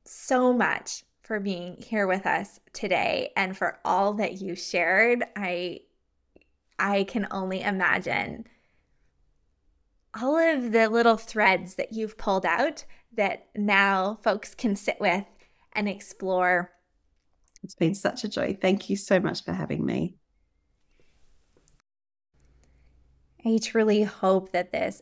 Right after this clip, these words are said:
Speaker 1: episode inspired you to bring a little bit more curiosity, playfulness, and compassion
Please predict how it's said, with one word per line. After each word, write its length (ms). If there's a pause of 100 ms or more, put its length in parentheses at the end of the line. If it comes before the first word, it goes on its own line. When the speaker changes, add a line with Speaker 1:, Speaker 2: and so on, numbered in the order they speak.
Speaker 1:
episode 680
inspired 880
you 540
to 100
bring 260
a 60
little 300
bit 240
more 520
curiosity, 1120 (520)
playfulness, 1080
and 160
compassion 1040